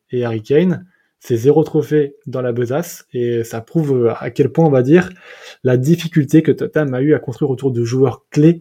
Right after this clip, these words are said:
qui faisaient part de leur équipe et qui, qui étaient censés leur amener des trophées. On parle quand même de joueurs qui, euh,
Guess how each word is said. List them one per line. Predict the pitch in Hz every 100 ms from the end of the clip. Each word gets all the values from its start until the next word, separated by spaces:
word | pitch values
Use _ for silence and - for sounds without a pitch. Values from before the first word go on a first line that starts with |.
| _
qui | _ 113
faisaient | - 120 127
part | 147 147
de | 127
leur | 123 123
équipe | 120 160 135
et |
qui, | 120 - 123 113
qui | -
étaient | 127 123
censés | 135 135 143
leur | 135
amener | 127
des | 127
trophées. | - 151 160
On |
parle | 117 117
quand | 147
même | 143
de | 123
joueurs | 120 139 185 185 - - - - _
qui, | - 139 131
euh, | 123 117